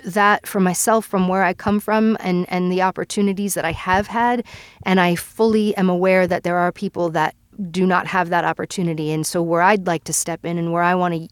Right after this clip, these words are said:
use this discovery from myself, because if I didn't get to discover it myself, then I wouldn't be able to necessarily do anything else. But because I have been lucky enough, then that's the thing that I believe is worth fighting for and taking to the streets and,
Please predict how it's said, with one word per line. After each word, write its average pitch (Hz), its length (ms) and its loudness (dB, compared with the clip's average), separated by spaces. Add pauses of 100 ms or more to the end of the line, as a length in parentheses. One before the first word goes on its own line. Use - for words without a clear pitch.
(100)
use 180 400 -4
this 170 160 -2
discovery 196 640 0
from 165 220 -4
myself, 226 500 0
because 185 220 -4
if 180 100 -2
I 185 140 4
didn't 196 220 2
get 185 140 -4
to 196 80 -4
discover 180 400 -2
it - 80 -4
myself, 180 400 0
then 170 120 0
I 170 60 0
wouldn't 233 320 0
be 175 140 0
able 165 220 0
to 165 160 0 (320)
necessarily 175 840 0 (640)
do 196 220 4
anything 170 420 0
else. 170 440 -4 (340)
But 185 420 0
because 214 440 2
I 175 100 2
have 170 300 -4
been 170 200 0
lucky 165 320 -4
enough, 165 380 -4
then 165 380 -4
that's 202 320 2
the 185 100 -4
thing 165 360 -2 (360)
that 175 220 0
I 226 200 4
believe 170 360 2
is 170 140 -4
worth 175 220 -2
fighting 160 360 -2
for 156 240 -4
and 160 160 -6
taking 190 360 -2
to - 60 -8
the 165 120 -2
streets - 520 -2
and, 170 280 -2